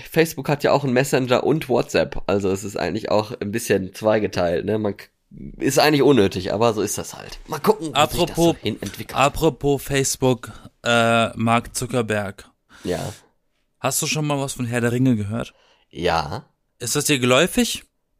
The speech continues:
Speaker 1: Nein. <laughs> Ich hab's
Speaker 2: Also
Speaker 1: nur
Speaker 2: du hast
Speaker 1: gehört.
Speaker 2: es nur schon mal gehört. Ja, okay. Ähm, ist ja so eine, ist eigentlich so eine Buchreihe.
Speaker 1: Ja,
Speaker 2: Eine
Speaker 1: von
Speaker 2: Antike.
Speaker 1: Tolkien.
Speaker 2: Genau. Und da gibt's ja so ganz bekannte Filme von, ne?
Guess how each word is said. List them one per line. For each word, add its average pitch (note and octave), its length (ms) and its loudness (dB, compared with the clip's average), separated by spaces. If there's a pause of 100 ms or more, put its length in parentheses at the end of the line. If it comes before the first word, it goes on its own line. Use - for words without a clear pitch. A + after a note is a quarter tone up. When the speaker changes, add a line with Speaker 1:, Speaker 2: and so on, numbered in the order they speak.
Speaker 1:
Nein. F#2+ 500 -2
<laughs> - 60 -20 (440)
Ich - 220 -2
hab's - 160 2
Speaker 2:
Also A#2+ 140 2
Speaker 1:
nur B2+ 80 4
Speaker 2:
du - 60 4
hast - 80 4
Speaker 1:
gehört. G2 120 6
Speaker 2:
es - 40 4
nur C3 60 2
schon C3+ 140 2
mal C3+ 80 4
gehört. A#2+ 420 0
Ja, C#3 280 2
okay. A2 320 -6 (560)
Ähm, A#2 420 -6 (1120)
ist B2 380 -2
ja C3 100 6
so A#2 120 0
eine, A2 480 2
ist A2 120 -6
eigentlich A#2 420 0
so A2 140 -6
eine A2 160 2
Buchreihe. C#3 1040 -4 (480)
Speaker 1:
Ja, - 180 -2
Speaker 2:
Eine - 80 -12 (260)
Speaker 1:
von A2+ 200 0
Speaker 2:
Antike. A2+ 160 0
Speaker 1:
Tolkien. G#2+ 640 2 (600)
Speaker 2:
Genau. B2 440 2 (220)
Und A#2 160 -2
da A#2 140 4
gibt's B2 220 -2
ja A#2+ 180 4
so A#2 80 0
ganz A#2 180 -2
bekannte A2+ 400 -6
Filme A2+ 360 -2
von, A#1+ 280 -16
ne? F2 200 -14